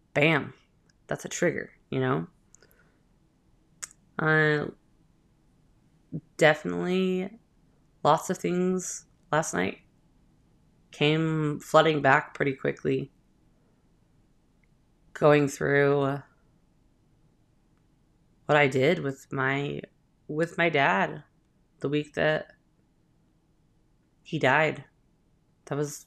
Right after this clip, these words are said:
that was such a hard week. And I don't think there was anything that I could have done any differently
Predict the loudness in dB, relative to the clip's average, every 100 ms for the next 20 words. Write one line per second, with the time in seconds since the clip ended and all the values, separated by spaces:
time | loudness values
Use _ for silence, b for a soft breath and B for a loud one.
0 | -12 -6 -6 -6 -10 -10 -2 2 2 2
1 | -2 -2 -2 -6 -18 _ _ _ _ _
2 | _ _ _ _ _ _ _ _ _ _
3 | -2 2 2 2 0 2 2 2 -2 -2
4 | -2 0 0 0 2 2 2 -2 0 2
5 | 2 0 -2 2 2 2 -2 -2 -2 -2